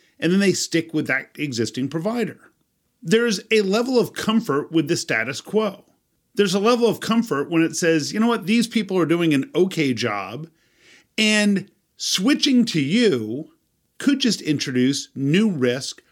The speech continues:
or new unknowns. Now, maybe we give them a reason why their needs have changed. Maybe they outgrew their existing providers. Maybe they need a more modern approach. Maybe their situation has changed,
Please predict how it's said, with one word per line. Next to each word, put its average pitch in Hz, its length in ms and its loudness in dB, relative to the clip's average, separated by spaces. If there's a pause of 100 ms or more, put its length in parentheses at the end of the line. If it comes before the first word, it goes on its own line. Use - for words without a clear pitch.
(160)
or 170 160 4
new 147 400 2
unknowns. 170 920 -4 (600)
Now, 226 300 0 (100)
maybe 269 440 4
we 226 160 2
give 175 260 0
them 175 140 0
a 156 40 6
reason 160 520 2
why 151 180 0
their 175 160 0
needs 185 320 0
have 143 140 -6
changed. 101 500 -6 (180)
Maybe 190 300 2
they 196 320 0
outgrew 160 960 0 (160)
their 160 180 2
existing 143 460 0
providers. 110 800 -6 (260)
Maybe 185 800 2 (100)
they 170 160 4
need 185 160 2
a 185 40 2
more 180 200 0
modern 156 400 0
approach. 160 480 -4
Maybe 214 500 2 (220)
their 165 240 0
situation 165 640 -2
has 127 240 0
changed, 151 840 0